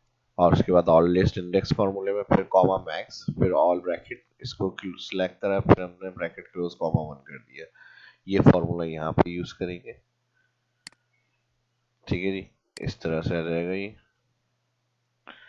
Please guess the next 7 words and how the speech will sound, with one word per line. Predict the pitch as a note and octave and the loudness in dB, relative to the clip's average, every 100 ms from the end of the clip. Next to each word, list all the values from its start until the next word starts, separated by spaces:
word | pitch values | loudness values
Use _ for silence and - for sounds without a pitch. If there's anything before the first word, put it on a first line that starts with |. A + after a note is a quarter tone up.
| - _ _ _ _ _ _ _ _ _ _ _ _ _ - | -20 _ _ _ _ _ _ _ _ _ _ _ _ _ -6
dot | E2 E2 - _ _ | 0 0 -2 _ _
index | - - - - _ - - F2 G2+ - - - B1 C#2+ | 4 4 0 -16 _ -20 -2 -2 -2 -8 -12 -20 _ -6
max | D2 F2 B2+ - - _ _ _ _ _ _ _ - _ _ _ _ _ _ _ _ _ - | -6 -6 -12 -18 -20 _ _ _ _ _ _ _ -20 _ _ _ _ _ _ _ _ _ -20
सी | - - F2 E2+ | -20 -12 -8 -8
इलेवन | E2 D#2+ F2 F#2 | -6 -8 -8 -6
comma | D#2 C#2+ C#2 | -4 -4 -6
one, | D2 F2 | -6 -10